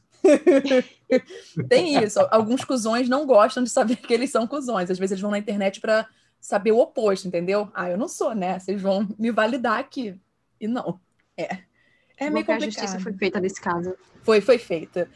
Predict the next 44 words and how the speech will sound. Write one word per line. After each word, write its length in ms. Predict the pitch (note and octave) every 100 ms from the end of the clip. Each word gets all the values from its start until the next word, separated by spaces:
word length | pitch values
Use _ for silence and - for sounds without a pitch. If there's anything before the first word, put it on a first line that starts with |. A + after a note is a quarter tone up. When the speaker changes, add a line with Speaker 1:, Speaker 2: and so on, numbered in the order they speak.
| B3+
Speaker 1:
Mas, 260 | A3+ C4+ B3
de 80 | E4
fato, 400 | - F3+ G#3 C#4+
Speaker 2:
<laughs> 120 | B3+
Speaker 1:
é, 180 | G3+ G3+
aqui, 220 | - -
por 120 | -
exemplo, 380 | G#3+ G3 E3+ F#3
eu 140 | - G3
tenho 180 | A3+ A3
meu 140 | A3+
noivo 360 | G3 F3 G#3 A3
aqui 680 | F3+ - G#3 A#3+ G#3+ G3 G3
e 60 |
a 40 | F#3+
gente 320 | F#3 F#3 - -
moramos 400 | F3+ F3+ E3+ G3
juntos, 440 | F#3 E3+ B3 - A#3+
então 140 | A#3+
a 40 | D4
gente 120 | D#4
sempre 180 | E4+ -
conversa, 720 | A4 G#3 F3 E3+ - E3 E3 _ _
né? 160 | G3 G#3
"Pô, 280 | G#3 A#3 F#3
você 260 | - -
acha 320 | G3+ G#3+ -
que 200 | A#3+ -
dá 140 | F#3+ F#3
pra 100 | F#3+
gente 180 | F#3 -
comprar 320 | F3 F3+ F3
tal 140 | F3+
coisa?" 500 | F3 E3 G#3+ G#3+ G3
É, 180 | - - -
sempre 260 | - F4 -
conversamos. 520 | F4 D4 - F3 F#3
Quando 140 | B3+
eu 60 | C#4+
comprei 240 | C4 C4
meu 120 | A#3
Switch, 320 | A#3 A3+ G#3+ C4
eu 80 |
falei, 380 | B3+ B3+ A#3+ F#3